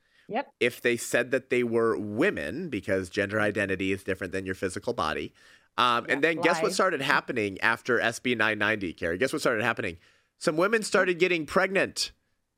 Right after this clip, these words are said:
Speaker 2: in
Speaker 1: Yep.
Speaker 2: California, female-only prisons. Okay, well, that's
Speaker 1: Yeah.
Speaker 2: interesting.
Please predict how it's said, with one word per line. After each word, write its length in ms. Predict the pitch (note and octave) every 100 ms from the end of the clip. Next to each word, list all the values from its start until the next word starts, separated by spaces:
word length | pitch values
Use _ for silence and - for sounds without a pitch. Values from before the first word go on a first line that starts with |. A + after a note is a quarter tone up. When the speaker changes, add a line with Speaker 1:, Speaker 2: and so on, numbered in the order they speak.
| _
Speaker 2:
in 220 | C3 D3 C#3
Speaker 1:
Yep. 60 |
Speaker 2:
California, 1040 | D3+ D3+ D#3 D3+ - D3 D3 C#3+ C#3 C3+ C3+ _ _ _ -
female-only 1000 | - - F#3 F#3+ F#3+ F3 D#3+ D#3+ E3 D3+
prisons. 760 | - F3+ F#3+ C#3 G#2 C3 - -
Okay, 200 | C#3 C#3+
well, 120 | B2+
that's 220 | C3 F3 -
Speaker 1:
Yeah. 60 |
Speaker 2:
interesting. 580 | A#2 A#2 - F2 D2+ E2